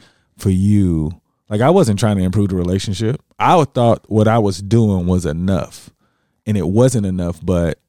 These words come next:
you weren't trying to move on or anything. But I think over the course of time, you was like, "I can't keep doing this." And I think when the roles switched was when you were like, felt like you were burnt out.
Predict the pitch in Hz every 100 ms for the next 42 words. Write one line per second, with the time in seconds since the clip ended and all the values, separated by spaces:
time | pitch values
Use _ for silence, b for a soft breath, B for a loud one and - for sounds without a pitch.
0 | _ _ _ 110 131 131 107 - - 107
1 | 98 98 104 95 101 98 80 80 82 82
2 | 76 87 90 101 135 113 110 98 92 117
3 | 107 - 113 101 117 117 80 73 71 151
4 | 226 170 147 135 131 135 110 175 139 95
5 | - - _ _ _ _ b b 101 117
6 | - 127 101 107 98 98 117 160 151 127
7 | - 117 107 92 - 113 104 104 110 113
8 | 123 117 104 95 87 - - 120 101 107
9 | 123 110 90 113 117 107 123 131 123